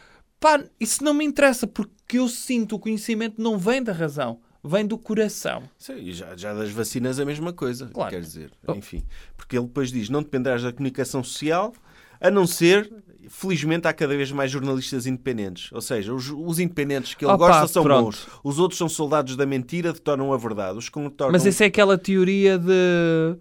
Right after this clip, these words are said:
Speaker 1: faz a tua própria pesquisa
Speaker 2: É,
Speaker 1: e a
Speaker 2: sim.
Speaker 1: tua própria pesquisa é ouvir pessoas com as quais concordas. É, isso?
Speaker 2: Sim.
Speaker 1: Ok.
Speaker 2: Pois ele, se é para criar uma pandemia, eles criam-na. Se é para gerar medo, eles geram-no.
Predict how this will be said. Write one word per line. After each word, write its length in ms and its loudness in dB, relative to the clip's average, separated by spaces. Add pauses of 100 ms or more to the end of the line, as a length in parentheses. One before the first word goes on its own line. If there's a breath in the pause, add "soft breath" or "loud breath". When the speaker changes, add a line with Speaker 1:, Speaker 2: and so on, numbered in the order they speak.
Speaker 1:
faz 300 6
a 40 8
tua 220 6
própria 380 4
pesquisa 840 2
Speaker 2:
É, 60 -20 (200 soft breath)
Speaker 1:
e 120 8
a 40 12
Speaker 2:
sim. 60 0
Speaker 1:
tua 160 8
própria 340 6
pesquisa 640 2 (120)
é 120 8
ouvir 440 6
pessoas 420 2
com 140 -6
as 80 -4
quais 240 4
concordas. 760 2
É, 120 6
isso? 400 4
Speaker 2:
Sim. 200 -10 (160)
Speaker 1:
Ok. 340 6
Speaker 2:
Pois 180 -4
ele, 340 -4
se 220 2
é 40 6
para 160 -2
criar 280 2
uma 120 0
pandemia, 460 -2
eles 160 -8
criam-na. 480 -4
Se 140 -6
é 60 -2
para 180 -6
gerar 260 -2
medo, 260 -6
eles 180 -6
geram-no. 520 -2